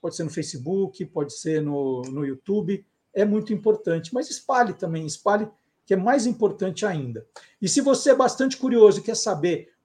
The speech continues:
quais serão as atrações do programa, e eu não tenho paciência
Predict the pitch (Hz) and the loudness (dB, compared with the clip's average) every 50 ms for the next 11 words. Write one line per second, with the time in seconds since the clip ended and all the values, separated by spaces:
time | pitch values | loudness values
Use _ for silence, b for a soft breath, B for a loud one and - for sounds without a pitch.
0 | _ _ - 247 247 277 349 277 - - - 254 226 190 160 175 208 240 247 226 | _ _ 0 0 2 2 0 0 -2 -2 -2 2 2 4 4 2 2 2 0 0
1 | 156 220 220 220 - 202 175 - - - 190 220 208 175 202 - 180 160 135 135 | 0 -2 -4 -2 -2 -4 -4 -4 -4 -6 -4 -4 -4 -4 -6 -6 -4 -6 -4 -2
2 | 147 175 202 202 196 180 214 269 262 233 262 302 302 - - 254 262 254 226 - | -2 -2 0 0 2 2 2 2 2 0 -2 -4 -4 -4 -6 -4 -4 -4 -4 -4
3 | 220 214 214 - - 180 156 165 175 165 - - 175 b | -6 -8 -8 -8 -10 -8 -6 -6 -6 -8 -10 -12 -12 b